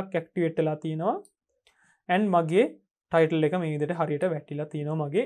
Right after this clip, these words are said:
එමියුලේටර් එක ඇතුළට. රයිට්. හරි. එහෙනම් දැන් ඔයාලට තේරෙන්න ඕනේ මේකේ මෙන්න මෙහෙම දෙයක් තියෙන. Flutter ඇප්ලිකේෂන් ඩෙවලොප් කරගෙන යද්දි මේක ගොඩක් ලේසි අපිට මේ Flutter කියන එස් ඩී කේ එකෙන් අපිට මේ ඇප්ලිකේෂන් එක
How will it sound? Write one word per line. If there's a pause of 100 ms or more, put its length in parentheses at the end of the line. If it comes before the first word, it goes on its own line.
එමියුලේටර්
එක
ඇතුළට. (560)
රයිට්. (1300)
හරි. (100)
එහෙනම්
දැන්
ඔයාලට
තේරෙන්න
ඕනේ (400)
මේකේ (300)
මෙන්න
මෙහෙම
දෙයක්
තියෙන. (480)
Flutter
ඇප්ලිකේෂන්
ඩෙවලොප්
කරගෙන
යද්දි
මේක
ගොඩක්
ලේසි
අපිට (480)
මේ
Flutter
කියන
එස්
ඩී
කේ
එකෙන්
අපිට
මේ
ඇප්ලිකේෂන්
එක